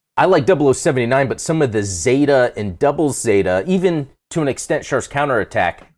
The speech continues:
kind of went into a certain direction with character designs where they're very, I don't know how to explain it. Sometimes with the eyes, too, the eyes are more narrow.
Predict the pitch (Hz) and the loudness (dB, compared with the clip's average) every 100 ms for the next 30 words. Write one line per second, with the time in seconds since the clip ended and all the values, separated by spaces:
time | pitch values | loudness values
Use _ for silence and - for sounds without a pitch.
0 | - 160 135 113 120 147 139 131 - 120 | -6 0 0 0 0 0 -2 -8 -4 0
1 | 110 - 165 135 113 104 110 - - 151 | 0 -2 -6 -4 -2 0 0 -2 -6 -6
2 | 156 156 147 170 160 160 170 151 156 165 | -4 -6 -4 -2 -2 -2 -6 -6 -2 -2
3 | 165 170 143 117 107 104 101 131 123 120 | -2 -4 -6 -4 -4 -2 0 2 2 0
4 | 110 _ _ _ _ _ _ _ _ _ | -4 _ _ _ _ _ _ _ _ _
5 | _ _ _ _ _ - - 233 220 208 | _ _ _ _ _ -14 -10 -6 -6 -6
6 | 143 101 - - - - 110 110 127 135 | -6 -6 -10 -18 -18 -10 -6 -2 -2 0
7 | 131 107 85 - 202 208 196 170 131 123 | -2 -2 -4 -4 -4 0 0 0 0 -2
8 | 127 131 127 - - 127 101 127 139 131 | 0 2 2 0 -4 -2 0 2 2 2
9 | 117 113 110 107 101 92 - - 107 101 | 0 0 2 2 2 2 -2 -4 0 2
10 | 90 65 60 | 2 -2 -8